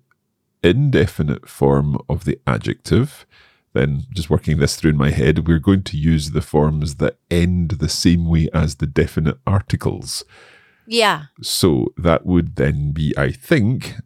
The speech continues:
Speaker 1: ein hausgemachter Kuchen.
Speaker 2: Ja, sehr gut, super. So what if there was only one and you're pointing at that one, yeah, and it's the homemade cake?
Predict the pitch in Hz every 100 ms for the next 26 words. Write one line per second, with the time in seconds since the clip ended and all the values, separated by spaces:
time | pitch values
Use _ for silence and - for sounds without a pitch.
0 | - 90 87 85 76 - - 98 101 -
1 | - - 85 90 92 95 - - _ -
2 | 110 113 101 - 117 - _ _ - -
3 | 151 - - 85 - _ _ _ _ _
4 | _ - 220 269 349 208 233 240 208 127
5 | - - 277 185 - - - - - _
6 | - 262 240 208 214 254 311 302 262 -
7 | 226 214 220 208 202 202 202 202 190 190
8 | 147 156 185 262 - 190 185 180 175 _
9 | 220 202 208 175 165 160 165 160 180 165
10 | - 160 156 156 208 381 _ _ _ 190
11 | 165 175 208 185 185 175 - - 185 165
12 | 160 202 247 277 175 156 _ 233 202 196
13 | 175 156 - - 165 - - _ _